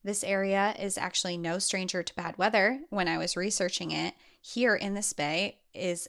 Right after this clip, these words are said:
where one of the largest earthquakes on record happened on January twenty-sixth, seventeen hundred, and it created a massive tsunami that wiped out an entire village of Aboriginal people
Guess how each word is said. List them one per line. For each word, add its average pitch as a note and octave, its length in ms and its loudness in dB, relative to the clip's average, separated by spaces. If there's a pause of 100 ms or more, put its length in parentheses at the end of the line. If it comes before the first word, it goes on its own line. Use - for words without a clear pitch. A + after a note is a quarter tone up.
where F3 340 -2
one F3 200 -2
of E3+ 120 -6
the E3+ 120 -2
largest E3 560 -4
earthquakes E3 720 -8
on D#3+ 240 -8
record D#3 540 -8 (140)
happened D#3+ 600 -6
on D#3+ 200 -4
January D#3 480 -2
twenty-sixth, - 580 -4
seventeen D#3 420 -4
hundred, D3+ 460 -6 (380)
and F#3+ 140 4
it - 120 -2
created G3 600 0
a F#3 160 -2
massive E3 460 -4
tsunami E3+ 600 -2
that D#3+ 200 -2
wiped D#3 360 -4
out D#3+ 240 -2
an E3 80 -6
entire D#3 580 -6
village E3 600 -6
of E3 100 -10
Aboriginal D3+ 640 -6
people D#3+ 460 -8